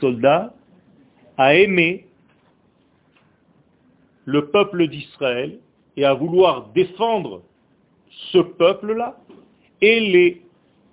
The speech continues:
éléments qu'il est censé porter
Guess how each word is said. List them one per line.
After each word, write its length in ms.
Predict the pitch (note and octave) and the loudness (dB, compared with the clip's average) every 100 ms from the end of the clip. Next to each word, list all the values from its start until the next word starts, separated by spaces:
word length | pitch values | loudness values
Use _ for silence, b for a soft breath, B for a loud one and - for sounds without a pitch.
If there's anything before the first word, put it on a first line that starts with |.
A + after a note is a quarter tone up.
| _ _ _ _ _ - G2+ | _ _ _ _ _ -20 -2
éléments 560 | G3 A3+ F#3+ D#3 F3 - _ _ _ | 0 2 0 0 -8 -12 _ _ _
qu'il 200 | D3+ C#3+ | -10 -8
est 200 | C#3 - | -8 -4
censé 540 | G#3 F#3+ - E3+ E3 - _ | -4 -4 -4 -2 -2 -8 _
porter 600 | F#3+ - - D3 D3 D3 | -4 -4 -8 -8 -8 -12